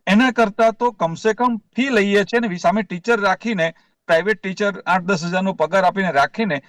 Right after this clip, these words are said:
એનું ભણતરનું કામ ચલાવી રખાય છે. તો આ બંને પ્રશ્નો છે ને બહુ મોટા છે. ખાલી પરિપત્ર કરવાથી કે વિકલ્પો આપવાથી આ સમસ્યાનું સમાધાન નહીં થાય અથવા તો શિક્ષણમાં બહુ મોટો ફેરફાર નહીં થાય. આપણે એ પરિપત્રનું અમલીકરણ કઈ રીતે થઈ શકશે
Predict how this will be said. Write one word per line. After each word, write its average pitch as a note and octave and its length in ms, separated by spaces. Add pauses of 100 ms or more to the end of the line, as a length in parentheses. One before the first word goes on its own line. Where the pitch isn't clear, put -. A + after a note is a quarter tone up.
(140)
એનું G3+ 180
ભણતરનું F3+ 500
કામ F3 220
ચલાવી D#3 340
રખાય A#2+ 320
છે. G2+ 120 (360)
તો A3+ 60
આ B3 80
બંને F#3 400
પ્રશ્નો G#3+ 460
છે A#3 120
ને A3+ 80
બહુ G3+ 160
મોટા D3+ 380
છે. A2 200 (280)
ખાલી A#3 380 (180)
પરિપત્ર A3+ 580
કરવાથી A3 500
કે A3 120
વિકલ્પો A3 560
આપવાથી G#3 600
આ G3 160
સમસ્યાનું G3 640
સમાધાન F3+ 500
નહીં G#3 200
થાય A3 220 (220)
અથવા F3+ 200
તો G#3 100
શિક્ષણમાં G3+ 500
બહુ G3 160
મોટો F3+ 220
ફેરફાર F3+ 440
નહીં D3 160
થાય. A2+ 220 (480)
આપણે A3+ 260
એ A3 280
પરિપત્રનું G#3 720
અમલીકરણ A3 540
કઈ B3 380
રીતે F#3+ 260
થઈ G3+ 280
શકશે C#3+ 460